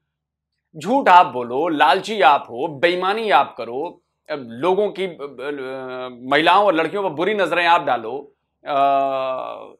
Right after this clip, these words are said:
चोरी आप करो, डकैती आप डालो, धोखा आप दो, और आप कहते हो कि आप मुसलमान हो, फेक मुसलमान हो, फर्जी मुसलमान हो, हो ही नहीं मुसलमान।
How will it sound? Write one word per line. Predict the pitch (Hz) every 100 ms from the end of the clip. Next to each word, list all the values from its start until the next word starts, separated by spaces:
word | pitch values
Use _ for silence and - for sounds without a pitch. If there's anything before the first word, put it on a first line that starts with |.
| _ _
चोरी | 202 220 254
आप | 214 190 190
करो, | 131 120 135 - 139
डकैती | 170 170 196 196 220
आप | 202 180
डालो, | 147 131 120 - _ _ -
धोखा | 147 208 220
आप | 247 190 190
दो, | 160 123 120 - _ -
और | 165
आप | 208
कहते | 247 247
हो | 247
कि |
आप | 254
मुसलमान | 214 226 269 330
हो, | 156 - _ _ _ _ _ _ _ _ _ -
फेक | 226 311 311
मुसलमान | 269 233 226 175 143
हो, | 127 -
फर्जी | 226 226 262
मुसलमान | 233 190 190 170
हो, | 156
हो | 165
ही | 214
नहीं | 196
मुसलमान। | 143 117 110